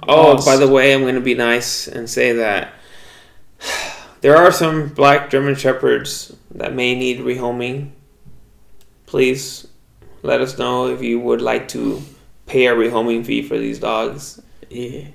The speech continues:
Speaker 1: Man!
Speaker 2: <laughs> Registered.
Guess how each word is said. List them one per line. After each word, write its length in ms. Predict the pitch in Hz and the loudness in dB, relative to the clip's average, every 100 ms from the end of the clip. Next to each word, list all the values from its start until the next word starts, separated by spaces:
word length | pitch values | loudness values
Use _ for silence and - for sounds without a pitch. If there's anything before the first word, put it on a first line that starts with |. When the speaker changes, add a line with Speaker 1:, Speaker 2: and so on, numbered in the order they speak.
| _ | _
Speaker 1:
Man! 1040 | 277 330 320 302 294 285 285 285 285 262 233 - - | 0 2 4 2 2 0 0 0 -2 -4 -10 -18 -14
Speaker 2:
<laughs> 160 | 196 190 - - - - - - - - 440 - - - - 160 - - | -12 -10 -12 -14 -20 -20 -20 -20 -16 -8 -6 -6 -10 -14 -14 -14 -14 -8
Registered. 600 | 143 123 - - 123 - | -2 -2 -2 -8 -8 -10